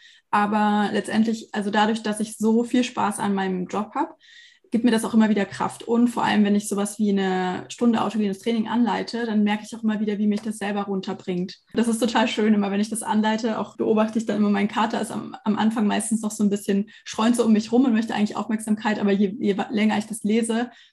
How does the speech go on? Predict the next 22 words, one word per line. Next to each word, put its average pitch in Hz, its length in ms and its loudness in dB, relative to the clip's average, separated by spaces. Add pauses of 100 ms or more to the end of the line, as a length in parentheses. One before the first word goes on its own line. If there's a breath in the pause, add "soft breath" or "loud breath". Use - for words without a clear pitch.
desto 214 280 0
mehr 208 420 4
ist 226 100 -2
er 220 120 -2
dann - 120 2
auch 208 140 -2
so, 202 160 -4
dass 196 160 -4
er 190 60 -4
sich 196 180 -6
irgendwo 226 240 4
zusammenrollt 214 500 -2
in 208 120 0
der - 120 -2
Ecke 226 220 -2
und 220 120 2
danach 196 220 -2
sind 208 160 -2
wir 196 100 -4
beide 196 280 -2
so 202 100 -6
völlig 202 560 -4